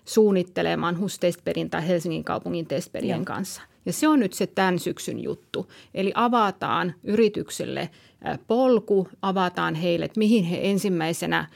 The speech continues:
Speaker 1: ottaa yhteyttä, kun he vähän tarkastelee sitä, että missä vaiheessa se tuotekehitys on. Eli meillä on tämä niin kuin vasta tämmöisessä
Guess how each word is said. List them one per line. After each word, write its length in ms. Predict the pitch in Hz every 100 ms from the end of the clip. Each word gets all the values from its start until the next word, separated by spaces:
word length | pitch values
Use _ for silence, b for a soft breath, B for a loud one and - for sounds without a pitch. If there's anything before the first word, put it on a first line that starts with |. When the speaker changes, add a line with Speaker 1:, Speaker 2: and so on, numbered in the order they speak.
| b b -
Speaker 1:
ottaa 440 | 214 214 - 175
yhteyttä, 560 | 196 220 - 165 160 165
kun 200 | 170 156
he 140 | 165
vähän 240 | 156 165 156
tarkastelee 720 | 165 165 170 - 160 156 151
sitä, 220 | 165 165
että 120 | 170
missä 300 | 180 - 170
vaiheessa 360 | 160 175 175 -
se 140 | 156
tuotekehitys 840 | - 143 185 - 165 - - - -
on. 220 | - 185 - B B B -
Eli 180 | 180
meillä 320 | 196 233 226 190
on 180 | 185
tämä 360 | 185 196 185 185 - - 196 190 _ _
niin 140 | 190 190
kuin 200 | 190 180
vasta 260 | 196 -
tämmöisessä 580 | 165 190 190 185 202 196